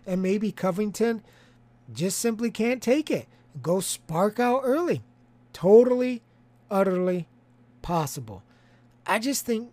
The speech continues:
Covington's gonna be a little bit tougher than what people think, and I think there's a possibility that this fight may go to a decision with Usman still retaining the title,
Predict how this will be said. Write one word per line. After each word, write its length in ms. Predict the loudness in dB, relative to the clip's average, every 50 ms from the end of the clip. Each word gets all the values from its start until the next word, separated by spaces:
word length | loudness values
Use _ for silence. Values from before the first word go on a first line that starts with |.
| _ _ -14
Covington's 600 | -6 -2 -2 -2 -2 -4 -6 -6 -8 -8 -8 -8
gonna 200 | -8 -6 -6 -6
be 160 | -4 -4 -4
a 80 | -4 -4
little 400 | -4 -6 -2 0 2 2 2 2
bit 240 | 0 -2 -4 -4 -6
tougher 480 | -6 -4 -4 -4 -2 -4 -4 -4 -4 -6 -16 -20 -20 -20 -20 -20 -8 -2
than 160 | 0 0 0
what 200 | 0 -2 -4 -6
people 300 | -8 -10 -8 -6 -4 -6
think, 400 | -6 -6 -6 -6 -6 -8 -10 -18 -14
and 140 | -12 -8 -6
I 100 | -6 -6
think 380 | -8 -8 -4 -2 -2 -2 -2
there's 220 | -4 -6 -4 -4 -4
a 40 | -6
possibility 1080 | -6 -8 -8 -6 -4 -4 -4 -4 -4 -6 -2 0 0 2 2 2 0 0 -4 -8 -10 _ -20 -20 -20 -20 -20 -20 -20 _ _ _ _ _ _ _ _ _ -8
that 160 | -6 -6 -2
this 220 | -2 -2 -2 -2 -6
fight 420 | -10 -8 -4 -2 0 0 -2 -4 -8
may 560 | -6 -4 -2 0 0 2 4 4 4 4 2 2
go 220 | 2 4 4 4
to 220 | 2 0 0 0
a 60 | 0 0
decision 680 | 0 -4 -4 -2 -2 -2 -2 -2 -2 -4 -4 -6 -8 _ _ _ _ _ _ _ _ _ _ _ -8
with 320 | -2 0 0 0 0 -4 -12 _ _ _ _ -2
Usman 680 | 2 2 2 2 0 -4 -4 -4 -4 -4 -4 -6 -10 -14 -16 _ _ _ _ _ -20 -20 _ -20 _
still 560 | -12 -8 -8 -8 -6 0 4 6 6 6 6
retaining 540 | 4 2 0 2 0 0 0 0 0 0 0
the 80 | -2 -2
title, 600 | 0 0 2 4 4 4 4 4 2 2 -2